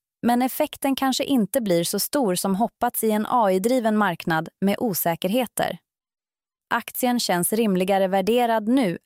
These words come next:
än sent förra året. Ehang, som satsar på urban luftmobilitet med eldrivna vertikala start- och landningsfordon,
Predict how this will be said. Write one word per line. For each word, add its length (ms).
än 80
sent 320
förra 340
året. 460
Ehang, 640
som 200
satsar 420
på 280
urban 520
luftmobilitet 1040
med 160
eldrivna 760
vertikala 680
start- 560
och 100
landningsfordon, 1000